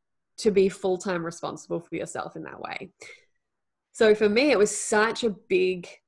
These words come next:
moment in life, and I really felt like I had just been dropped into, like, freezing cold water, and I was like, <gasps> I, like, didn't know what to do.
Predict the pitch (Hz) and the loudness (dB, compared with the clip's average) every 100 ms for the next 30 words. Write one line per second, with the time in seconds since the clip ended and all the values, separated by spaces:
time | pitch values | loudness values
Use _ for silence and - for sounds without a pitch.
0 | _ 175 165 170 175 170 160 165 254 320 | _ -8 -6 -4 -4 -4 -2 0 0 -2
1 | - 202 190 185 185 - - 196 190 180 | -4 -2 0 -2 -4 -8 -4 -2 0 0
2 | 190 202 208 208 196 175 180 185 175 165 | 2 2 0 0 0 0 0 -2 -6 -6
3 | 180 - 180 175 175 - - 185 180 170 | -8 -6 -8 -4 -4 -4 -8 -10 -8 -8
4 | - - _ - 180 170 180 175 180 170 | -8 -12 _ -8 -6 -4 -6 -4 -6 -4
5 | 165 175 285 214 190 185 175 180 - 392 | -4 -2 0 0 0 -2 -4 -6 -4 2
6 | 381 392 - - 151 135 - - - 269 | 6 6 4 2 2 2 0 -2 -2 0
7 | 214 160 190 190 196 202 190 180 175 - | 0 -6 -6 -6 -4 -4 -4 -4 -6 -6
8 | - 180 180 156 294 415 | -10 -2 0 2 2 0